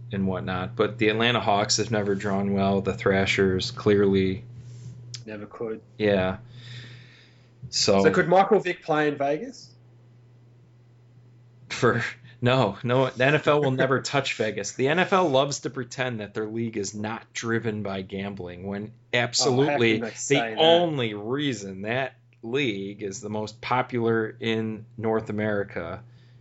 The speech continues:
Speaker 1: or United States
Speaker 2: Is
Speaker 1: is
Speaker 2: the gambling
Speaker 1: gambling.
Speaker 2: aspect of
Speaker 1: I, I did a
Speaker 2: Yeah.
Speaker 1: fantasy football draft tonight.
Speaker 2: <laughs>
Speaker 1: Uh, the reason I'm gonna watch a Redskins Cardinals game, and mind you, I don't even know if that's on the schedule this year,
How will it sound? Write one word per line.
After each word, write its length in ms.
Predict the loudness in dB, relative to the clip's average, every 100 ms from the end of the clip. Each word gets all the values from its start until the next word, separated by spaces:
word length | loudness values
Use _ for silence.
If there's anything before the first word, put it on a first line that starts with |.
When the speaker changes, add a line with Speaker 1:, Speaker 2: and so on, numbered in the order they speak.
| -20 -20 -20 -20 0
Speaker 1:
or 180 | 4 4
United 500 | 2 -2 0 -2 -4
States 580 | -4 -2 -2 -6 -14 -16 -20 -20 -20 -20 -20 -20 -20 -20 -20 -20 -20 -20 -20 -8
Speaker 2:
Is 180 | -2 4
Speaker 1:
is 120 | 6
Speaker 2:
the 80 | 6
gambling 800 | 6 8 6 6 6 6 4 0
Speaker 1:
gambling. 140 | 0
Speaker 2:
aspect 300 | 0 0 -4
of 60 | -6
Speaker 1:
I, 20 |
I 20 |
did 200 | -2 0
a 40 | 0
Speaker 2:
Yeah. 100 | 0
Speaker 1:
fantasy 420 | 0 0 -2 -6
football 580 | 0 2 2 2 2 0
draft 440 | -4 -8 -10 -14
tonight. 360 | -16 -14 -16 -18
Speaker 2:
<laughs> 640 | _ _ -20 -20 -20 -20 -6
Speaker 1:
Uh, 420 | 0 4 4 2 -4 -14 _ _ _ _ _
the 160 | 2 2
reason 760 | 4 2 2 4 4 4 -2 -10 _ -2
I'm 260 | 0 0
gonna 180 | -2 -2
watch 720 | -4 -6 -4 -4 -4 -8 -14 _
a 100 | -2 0
Redskins 880 | 0 -2 -4 -6 -4 -4 -6 -10 -16 _
Cardinals 580 | 0 2 2 0 -4 -6
game, 320 | -8 -6 -6
and 140 | -4 0
mind 240 | 0 0
you, 120 | -4
I 80 | -2
don't 140 | 0 0
even 160 | -2
know 120 | -2
if 120 | -2 -2
that's 200 | -4 -4
on 160 | -6
the 60 | -6
schedule 400 | -2 0 0 -6
this 260 | -10 -12
year, 300 | -12 -12 -12